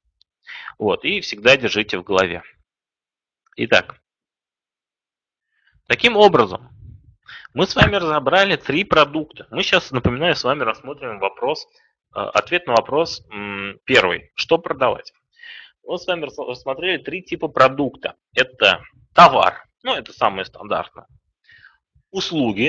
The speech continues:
Это то, с чего я рекомендую начинать новичкам. И лиды. Это самая клёвая штука, но начинать с неё я не советую. Какие же должны быть критерии любого из этих продуктов, чтобы он точно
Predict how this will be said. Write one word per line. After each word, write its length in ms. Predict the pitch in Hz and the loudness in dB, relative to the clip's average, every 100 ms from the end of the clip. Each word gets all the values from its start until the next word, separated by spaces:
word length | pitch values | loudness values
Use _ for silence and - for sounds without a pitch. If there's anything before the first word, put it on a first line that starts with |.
| 160 | 0
Это 220 | 139 156 | -2 -4
то, 220 | 147 151 | -2 0
с 60 | 143 | 0
чего 260 | - 131 139 | -4 -2 0
я 60 | |
рекомендую 540 | 127 127 123 127 139 120 | -2 -6 -10 -8 -10 -10
начинать 480 | 110 - 120 110 | -12 -6 -4 -4
новичкам. 540 | 113 120 - - 113 98 | -8 -12 -10 -4 -4 -4
И 120 | - 233 | 0 0
лиды. 460 | 196 127 113 92 | 0 -2 -2 -2
Это 220 | - 127 123 | -2 -2 -2
самая 240 | 131 120 - - 110 - | -2 -2 -6 -12 -12 -2
клёвая 300 | 123 107 110 | 0 0 -4
штука, 460 | - 277 233 180 - | -6 -4 -4 -4 -4
но 320 | 165 160 - | -4 -4 -8
начинать 400 | 101 - - 190 | -18 -8 -4 -4
с 60 | - | -2
неё 200 | 139 101 | 0 2
я 180 | 107 117 | 2 0
не 80 | 107 | -4
советую. 540 | 113 98 95 - - _ _ _ _ _ - - - - | -4 -4 -6 -10 -20 _ _ _ _ _ -20 -20 -20 -14
Какие 300 | 113 240 240 | -6 -2 -2
же 140 | 202 | -4
должны 320 | 160 143 190 | -4 -4 -4
быть 180 | 165 - | -6 -6
критерии 840 | - 127 131 139 175 190 151 - - | -8 -8 -4 0 2 2 2 0 -4
любого 540 | 113 113 117 151 151 | -6 -6 -4 -4 -2
из 240 | 143 107 113 | -2 -2 -4
этих 280 | 120 - - | -6 -8 -4
продуктов, 520 | 104 101 123 - - | -4 -4 -8 -10 -10
чтобы 240 | - 101 | -10 -8
он 140 | 107 98 | -8 -6
точно 500 | 107 113 - 170 | -4 -2 -4 -8